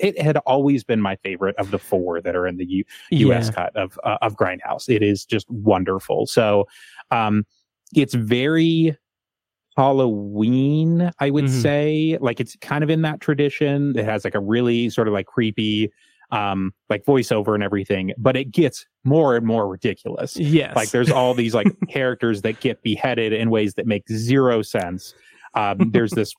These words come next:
Speaker 1: ridiculously, like, over-sexualized slash violent, uh, trampoline set piece, which they sort of, uh, adapt for the movie, which we'll talk about. But,
Speaker 2: Yeah.
Speaker 1: um,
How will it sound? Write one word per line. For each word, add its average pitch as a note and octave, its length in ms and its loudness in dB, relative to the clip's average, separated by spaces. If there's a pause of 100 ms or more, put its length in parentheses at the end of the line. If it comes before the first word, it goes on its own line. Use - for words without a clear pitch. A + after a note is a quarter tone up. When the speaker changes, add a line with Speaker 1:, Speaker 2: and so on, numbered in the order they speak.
Speaker 1:
ridiculously, A2+ 920 0
like, G2 240 -4
over-sexualized A2 1000 0
slash F#2+ 480 -6
violent, G2+ 500 0
uh, F#2 320 -2 (360)
trampoline A2+ 600 2
set A2 240 -6
piece, G#2 280 -2
which G2+ 160 -2
they G2 160 0
sort G#2 400 -2
of, G2 200 -2 (120)
uh, G2+ 200 -2
adapt F#2+ 320 -4
for - 100 0
the G2 80 2
movie, F#2+ 200 2
which F#2 220 -4
we'll G#2 200 -4
talk F#2 200 0
about. F#2 320 -2
But, G2+ 220 2
Speaker 2:
Yeah. G#2 260 -2
Speaker 1:
um, G2 180 0